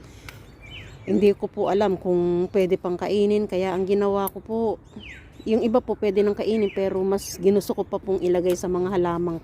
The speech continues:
ko. Yan. Kaya meron po, ayan, oh, tingnan nyo, oh. Hmm. Yan ko po nilagay sa mga alaga kong bugambilya. Maganda po yan sa mga tanim natin. Yan po yung magpapabulaklak sa kanila ng gusto.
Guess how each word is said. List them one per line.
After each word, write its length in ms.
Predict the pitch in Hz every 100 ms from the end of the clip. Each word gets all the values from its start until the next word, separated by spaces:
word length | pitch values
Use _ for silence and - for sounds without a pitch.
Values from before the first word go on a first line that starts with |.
| -
ko. 160 | 170 - - - - - - -
Yan. 400 | 170 165 156 156 - - - - -
Kaya 240 | 180 180
meron 400 | 180 175 180 170
po, 240 | 190 175
ayan, 160 | 185 190
oh, 80 | 180
tingnan 400 | 175 170 175 170
nyo, 160 | 156
oh. 80 | 156 170 - - - - - -
Hmm. 320 | - 156 147 143 - - - - -
Yan 80 | 170
ko 120 | 175
po 200 | - 185
nilagay 480 | 180 185 180 196 185
sa 80 | 185
mga 600 | 175 175 175 175 175 175
alaga 440 | 175 175 170 180 175
kong 160 | 180
bugambilya. 760 | 165 170 170 170 170 180 170 165 - - -
Maganda 360 | 180 175 175 180
po 280 | - 180 180
yan 280 | 180 170 160
sa 200 | 180 170
mga 280 | 170 170 170 165 165 165 175 - - - - - -
tanim 280 | 185 175 180
natin. 600 | 170 165 185 170 160 170 - - - - - - - - - - - - -
Yan 160 | 170
po 160 | 165 180
yung 200 | 180 175
magpapabulaklak 1080 | - 170 170 180 175 170 170 180 - 180 -
sa 160 | 190
kanila 320 | 175 175 170 170
ng 160 | 170
gusto. 400 | 170 - - 165